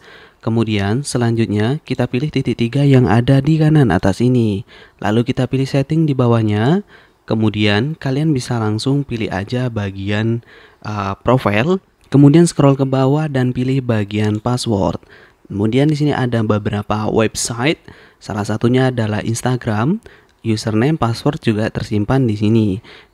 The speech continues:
Jadi informasi login ada di Microsoft Edge ini apabila kita mengizinkan untuk menyimpan pada kata sandinya. Nah, kemudian untuk menghapusnya pilih aja titik tiga yang ada di sebelah ini.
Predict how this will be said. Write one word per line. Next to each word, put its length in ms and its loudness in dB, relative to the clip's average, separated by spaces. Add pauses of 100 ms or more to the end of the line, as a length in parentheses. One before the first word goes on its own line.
Jadi 240 4
informasi 480 0
login 320 0
ada 400 -4
di 240 -2
Microsoft 560 -4
Edge 240 -6
ini 240 2
apabila 480 -2
kita 240 -4
mengizinkan 800 2 (320)
untuk 280 0
menyimpan 640 2
pada 520 -4
kata 240 -4
sandinya. 560 2 (360)
Nah, 120 0
kemudian 320 4
untuk 240 2
menghapusnya 400 0
pilih 240 -4
aja 160 -2
titik 280 -4
tiga 200 2
yang 240 4
ada 240 0
di 160 -2
sebelah 320 -4
ini. 400 2